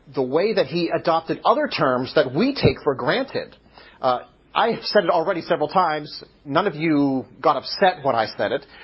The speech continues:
I've referred to the three persons of the Trinity. Applying the term person to describe those three members, it was Tertullian was the first to do that.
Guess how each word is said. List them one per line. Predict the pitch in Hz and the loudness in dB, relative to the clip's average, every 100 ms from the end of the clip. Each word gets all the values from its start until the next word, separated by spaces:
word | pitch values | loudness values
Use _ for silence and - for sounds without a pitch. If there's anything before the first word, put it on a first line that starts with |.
| - | -4
I've | 139 | -2
referred | 190 220 151 147 | -2 0 -2 0
to | 170 | 0
the | 160 165 - | 0 0 -2
three | 160 190 196 208 - | 0 0 0 -4 -2
persons | 185 160 - 170 185 190 - | 0 0 -2 -6 -6 -8 -4
of | 147 139 135 | -2 -2 -2
the | 165 | -4
Trinity. | 190 233 113 65 - - - - - _ _ _ _ _ | -2 -2 -2 -6 -20 -20 -20 -20 -20 _ _ _ _ _
Applying | - - - 156 165 214 226 | -4 -2 -2 -2 -2 -2 -4
the | 226 | -4
term | 220 208 202 165 - | -2 0 -2 -6 -12
person | - - 247 - - 92 71 - _ - | -6 0 0 -2 -6 -10 -10 -20 _ -4
to | 139 | -2
describe | 151 - 208 240 151 107 113 | -2 -2 2 2 0 -4 0
those | 156 156 - | 0 0 -6
three | 170 190 214 | -2 0 2
members, | 202 262 147 120 - - _ _ - | 0 2 0 -2 -8 -20 _ _ -2
it | |
was | 170 180 | -2 0
Tertullian | 202 196 262 196 139 151 143 | -4 -2 0 0 0 -4 -8
was | - 147 | -6 -4
the | 165 | -2
first | 160 143 - | -2 -2 -4
to | 160 | -2
do | 254 | 0
that. | 170 92 - | 0 -2 -6